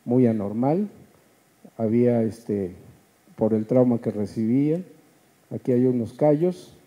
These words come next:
y este es el hueso que se había formado. Aquí había una,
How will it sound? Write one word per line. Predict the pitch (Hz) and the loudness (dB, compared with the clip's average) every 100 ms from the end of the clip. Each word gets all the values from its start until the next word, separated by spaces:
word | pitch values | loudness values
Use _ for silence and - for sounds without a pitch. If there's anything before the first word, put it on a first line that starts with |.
| _ | _
y | 131 123 | -4 -2
este | 123 127 | -2 -6
es | - | -6
el | 107 | -6
hueso | 107 117 - | -2 -2 -4
que | - | -14
se | - 110 98 - - | -8 -8 -10 -14 -8
había | 107 117 113 | -2 -2 -2
formado. | 120 113 117 113 | -4 -4 -4 -4
Aquí | 110 131 | -6 -4
había | 113 120 | -2 -2
una, | 117 113 110 | -2 -4 -6